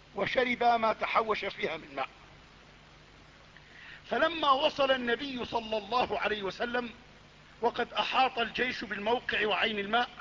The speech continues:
فنظر في العين فقال: "هل مس أحد منكم الماء؟" قالوا: "نعم يا رسول الله، فلان وفلان".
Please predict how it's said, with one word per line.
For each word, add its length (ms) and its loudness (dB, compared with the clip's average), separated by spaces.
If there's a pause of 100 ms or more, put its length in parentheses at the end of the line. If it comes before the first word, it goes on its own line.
(920)
فنظر 420 2
في 100 -8
العين 460 0 (1200)
فقال: 460 4
"هل 420 0
مس 380 -4
أحد 400 0
منكم 500 -4
الماء؟" 280 2 (1700)
قالوا: 320 0
"نعم 300 0
يا 120 0
رسول 320 -4
الله، 240 -2 (500)
فلان 360 2
وفلان". 540 -4